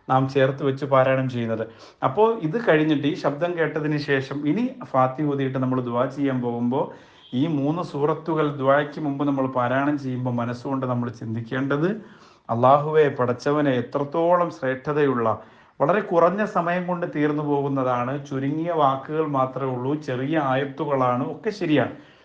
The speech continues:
പക്ഷെ എത്രത്തോളം വലിയ പ്രതിഫലത്തെയാണ് പടച്ചവനെ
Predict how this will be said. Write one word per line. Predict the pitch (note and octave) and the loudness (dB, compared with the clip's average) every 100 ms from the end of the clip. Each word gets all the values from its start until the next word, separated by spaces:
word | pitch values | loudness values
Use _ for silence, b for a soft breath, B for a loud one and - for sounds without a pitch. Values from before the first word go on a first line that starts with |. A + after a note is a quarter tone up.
| B B - | B B -8
പക്ഷെ | B2+ F#3+ | -4 0
എത്രത്തോളം | C#3 - E3 F3 G3 G#3+ G#3+ | 0 0 -2 2 2 2 4
വലിയ | E3+ D#3 E3+ G3+ | 4 4 2 2
പ്രതിഫലത്തെയാണ് | G3+ D3 C#3 D3+ F3 F3 F#3+ F3 D3+ D3+ | 2 0 2 4 4 4 4 4 4 2
പടച്ചവനെ | C#3 B2+ B2+ D#3 D#3 D3+ | 2 0 0 0 2 2